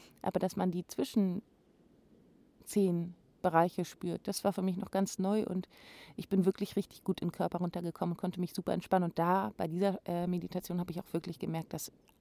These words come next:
ich war ja schon beim Doktor Joe Dispenza Seminar, da hab ich gemerkt, wie viel das ausmacht, wenn mehrere Menschen zusammen in einem Raum meditieren, aber,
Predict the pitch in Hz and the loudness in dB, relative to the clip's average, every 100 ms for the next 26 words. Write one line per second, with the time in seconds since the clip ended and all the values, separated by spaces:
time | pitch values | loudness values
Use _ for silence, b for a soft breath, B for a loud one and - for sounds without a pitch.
0 | _ _ _ _ _ _ - 170 180 175 | _ _ _ _ _ _ -8 0 6 6
1 | 170 170 156 175 - 170 170 160 - 208 | 4 0 2 0 -2 -4 -2 -2 0 0
2 | 233 226 226 226 226 240 B B 170 180 | 2 2 4 4 2 -2 B B 0 0
3 | 175 180 196 - 180 - 196 190 B B | 2 2 0 -4 -6 0 0 0 B B
4 | - 175 185 190 202 - 185 180 202 180 | -4 2 4 4 0 0 2 4 4 4
5 | 185 180 - 180 185 185 185 - 175 165 | 2 0 -2 -6 -2 0 0 0 -2 0
6 | 170 180 185 180 - 196 - 180 | 0 0 0 -4 -2 -2 0 0